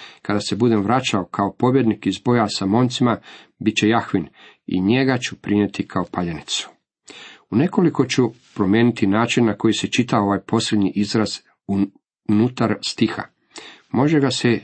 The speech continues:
čitati ovako: „Ili ću prinijeti žrtvu paljenicu.” Iftak je rekao da će učiniti jednu od dvije stvari. Ili će prinijeti žrtvu paljenicu, ili će prinijeti dar Jahvi. Ili prinio svoju kćer kao žrtvu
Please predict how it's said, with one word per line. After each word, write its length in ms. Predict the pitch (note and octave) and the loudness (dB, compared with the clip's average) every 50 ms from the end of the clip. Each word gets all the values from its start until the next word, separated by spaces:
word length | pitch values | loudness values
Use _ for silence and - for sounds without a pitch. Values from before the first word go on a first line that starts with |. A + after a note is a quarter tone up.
| - _ | -8 _
čitati 460 | - - G2+ - G#2+ G2+ - - G2 | -4 -2 -2 0 -2 -4 -2 -2 -2
ovako: 460 | F2 E2+ D#2 - - - - - - _ _ - - - - _ _ _ | -2 -2 -4 -8 -10 -12 -16 -18 -18 _ _ -20 -20 -20 -20 _ _ _
„Ili 300 | - A#2+ D3+ F3+ G3 E3 | 0 2 2 2 2 0
ću 240 | - - F#2 F2 - | -2 -4 -8 -8 -6
prinijeti 500 | - - G#2 A2 A#2 A#2 G#2+ - - F#2 | -4 0 2 2 2 2 0 -2 -4 -8
žrtvu 340 | E2 F2 G2 G2+ - - G#2+ - | -6 -6 -8 -8 -6 -8 -8 -6
paljenicu.” 580 | - G2 F2 F2 D2+ C#2 - - - - - - _ _ _ _ _ - - - - - - _ _ | -4 -4 -4 -6 -8 -10 -10 -8 -8 -8 -8 -12 _ _ _ _ _ -20 -20 -20 -20 -20 -20 _ _
Iftak 420 | - C#3+ D3 - - D3+ C#3+ - - | -2 -2 0 0 0 -4 -2 -2 0
je 60 | C3 | 0
rekao 480 | C#3 D#3 D3+ - D#3 D3 C#3 B2 G2+ F2 | 0 0 0 0 0 0 2 0 0 0
da 160 | - A#2+ A#2 | -2 -4 -4
će 160 | - - A2 | -2 -2 -4
učiniti 480 | G2+ - - C3 C3+ C#3 - - G#2 F#2+ | -4 -2 0 0 0 0 0 0 -2 0
jednu 300 | G#2+ B2+ C3 C#3 C3 G#2+ | 0 0 0 0 0 0
od 100 | G#2 F#2+ | -2 -2
dvije 200 | G#2 A2+ A2+ G#2+ | 0 0 0 0
stvari. 380 | - - - A2 G2+ F2+ D#2+ - - _ _ _ _ _ - - - - - _ _ _ - | -2 -4 -4 -4 -4 -4 -6 -10 -20 _ _ _ _ _ -20 -20 -20 -20 -20 _ _ _ 0
Ili 240 | C#3+ D#3+ G3 G3 - | 2 2 2 2 0
će 180 | - A#2 A2 | -2 -4 -4
prinijeti 520 | - - B2 C3 B2+ C3 A#2+ - - F#2+ F2+ | -2 0 2 2 4 2 2 0 -2 -4 -6
žrtvu 420 | F#2 A2+ B2 A#2 - G2+ F2 - | -4 -2 -4 -4 -4 -8 -10 -8
paljenicu, 680 | - - F2+ F#2 G#2 B2+ D#3 E3 E3 - - F#3 F3 - - - - - _ _ | -6 -6 -4 -2 0 2 2 2 0 0 0 0 0 -2 -8 -20 -20 -20 _ _
ili 260 | - B2+ E3 G3+ G3 G3+ | 0 0 2 2 0 0
će 180 | - - G#2 | -2 -4 -4
prinijeti 540 | - - A2+ A#2+ B2+ C3 A#2+ B2 - G2 F2+ | -4 -2 0 2 2 2 0 0 -2 -4 -2
dar 380 | F2 G#2+ A#2 B2 C3+ C3+ B2+ - - - _ _ | -2 0 0 2 0 0 -2 -6 -12 -20 _ _
Jahvi. 360 | - D3 D#3+ D3 - - E3 - - _ _ _ _ _ _ _ _ _ _ _ _ _ _ _ - _ _ _ _ _ - - - _ _ | -2 -2 -2 -2 -6 -8 -14 -14 -16 _ _ _ _ _ _ _ _ _ _ _ _ _ _ _ -20 _ _ _ _ _ -20 -20 -20 _ _
Ili 240 | F#2+ G2 G2+ G2+ G2 | -4 -2 -2 -2 -2
prinio 360 | - A2 B2+ C3 C3+ B2 A2 | 0 2 2 4 4 2 2
svoju 280 | G#2 - - G#2+ G2+ F2+ | 0 -2 -2 -2 -2 -2
kćer 340 | - - - C#3 C3 A2+ - | -2 -2 -2 0 -2 -2 -4
kao 220 | - G2 F#2+ F2+ | -6 -6 -6 -6
žrtvu 300 | F2 G2+ A#2 B2 - F2 | -4 -6 -6 -6 -8 -10